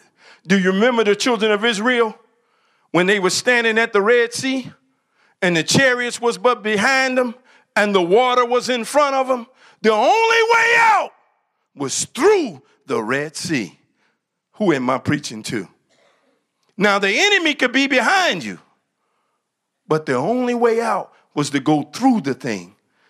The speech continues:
that was in front of you. When you fall, you need to know that you can get up again.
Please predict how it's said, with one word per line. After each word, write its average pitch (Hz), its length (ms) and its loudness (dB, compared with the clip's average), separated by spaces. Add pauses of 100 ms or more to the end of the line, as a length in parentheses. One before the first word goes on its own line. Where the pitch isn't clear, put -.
(160)
that 113 180 -2
was 104 180 -6
in 95 140 -10
front 110 280 -16
of 76 100 -20
you. - 100 -20 (2250)
When 190 400 -8
you 190 180 -14
fall, - 480 -14 (1400)
you 143 160 -6
need 160 280 -4
to - 120 -8
know - 360 -12 (920)
that 95 260 -8
you 131 140 -10
can 107 220 -14
get 98 200 -8
up 101 200 -14
again. 82 280 -20